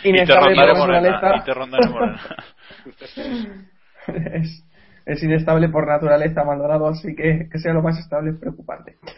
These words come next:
Speaker 2: Bueno, ahora sí, sobre Raikkonen. Dice que tiene dos opciones para dos mil catorce y que una de ellas puede ser retirarse.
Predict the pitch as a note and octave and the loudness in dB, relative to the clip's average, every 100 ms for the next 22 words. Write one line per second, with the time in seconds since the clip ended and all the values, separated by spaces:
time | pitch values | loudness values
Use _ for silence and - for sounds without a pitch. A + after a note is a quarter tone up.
0 | - - _ _ _ G3+ E3+ - - - | -20 -20 _ _ _ 2 2 0 -10 -4
1 | D3+ E3 F#3 F3 C3+ D3+ C#3 C#3 C#3 E3 | 0 4 4 2 -4 0 2 2 2 0
2 | D#3+ B2 C3 C#3 D#3 F3 E3+ F3 F3 E3+ | -2 -2 -4 -4 -2 -2 -2 0 2 0
3 | E3 F3 E3 E3 D#3+ D#3 D#3+ E3 D#3+ E3 | -4 -4 -2 -2 0 0 0 0 -2 -2
4 | D#3+ F3 - A#3 A#3 D#3+ D#3+ D#3+ E3 D#3+ | -2 -4 -4 -6 -6 -8 -6 -2 0 0
5 | E3 F3+ F3 D#3 D#3+ F3 G3 F3+ E3 C#3+ | 0 -2 0 -2 0 -2 -4 -6 -4 -4
6 | - - | -6 -12